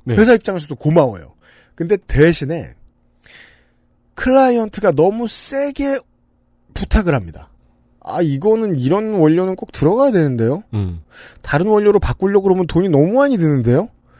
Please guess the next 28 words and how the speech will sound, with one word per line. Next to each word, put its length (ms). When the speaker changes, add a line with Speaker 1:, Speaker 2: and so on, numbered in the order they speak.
Speaker 2:
이러면 440
저희가 420
굳이 380
김현장에다가 960
오퍼 360
넣을 140
필요가 360
없죠. 840
일 140
맡길 240
필요가 260
없죠. 680
이런 140
식으로 180
나와요? 380
그럼 120
대표급이 420
오-, 180
옵니다. 300
Speaker 1:
음. 60
Speaker 2:
대표급이 340
와서, 200
"야, 80
이거 100
좀만 240
느슨하게 400
좀 160
해봐줘." 360